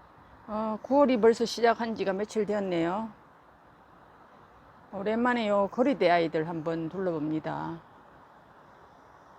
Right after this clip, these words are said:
요거는 거리대는 아니고 거리대, 어, 뭐야, 창가에 창틀에 있는 아이.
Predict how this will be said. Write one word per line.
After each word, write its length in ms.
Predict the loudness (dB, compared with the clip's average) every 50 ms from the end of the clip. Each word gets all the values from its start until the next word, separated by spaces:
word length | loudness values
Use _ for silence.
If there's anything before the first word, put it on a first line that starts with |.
| -20 -20 -20 -18 -10
요거는 320 | -6 -2 0 0 0 0 -2
거리대는 440 | -2 0 0 2 2 2 0 0 0
아니고 420 | 0 0 -2 -2 -2 -2 -2 -2
거리대, 380 | 0 0 -2 -2 0 0 -2 -4 -4 -8 -20 -14 -8 -6
어, 80 | -4 -4
뭐야, 260 | -2 -4 -6 -6 -8
창가에 560 | -8 -4 -2 -2 0 2 4 4 4 4 2
창틀에 480 | 2 0 -4 -8 -8 -6 -6 -4 -2 -2
있는 240 | 0 0 -2 -2 -4
아이. 180 | -6 -10 -12